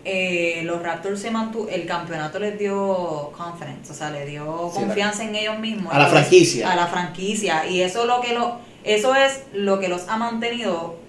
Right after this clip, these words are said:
Speaker 1: ahora mismo en, en el, en el lugar número dos en,
Speaker 2: Ya.
Speaker 1: en la liga, así que
Speaker 2: Algo que hay que hablar de lo, algo que hay que hablar es que los Raptors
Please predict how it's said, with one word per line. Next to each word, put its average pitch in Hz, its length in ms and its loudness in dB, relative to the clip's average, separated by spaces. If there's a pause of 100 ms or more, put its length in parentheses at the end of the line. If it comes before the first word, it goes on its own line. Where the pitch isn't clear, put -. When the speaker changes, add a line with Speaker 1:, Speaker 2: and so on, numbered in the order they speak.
(300)
Speaker 1:
ahora 180 240 -2
mismo 208 440 -4 (320)
en, 143 400 -12
en 147 100 -10
el, 143 300 -12
en 156 80 -8
el 156 80 -6
lugar 151 200 -6
número 180 240 -8
dos 185 240 -6 (180)
en, 123 60 -6
Speaker 2:
Ya. 156 420 8
Speaker 1:
en 151 80 -6
la 151 100 -6
liga, 190 240 -10
así 156 200 -14
que 151 200 -14 (340)
Speaker 2:
Algo 180 260 10
que 226 60 4
hay 214 100 4
que 220 80 2
hablar 208 200 6
de 208 120 6
lo, 208 180 6
algo 196 240 2
que 196 60 0
hay 190 80 4
que 190 80 2
hablar 175 260 8
es 143 60 4
que 175 160 8
los 165 120 12
Raptors 131 640 4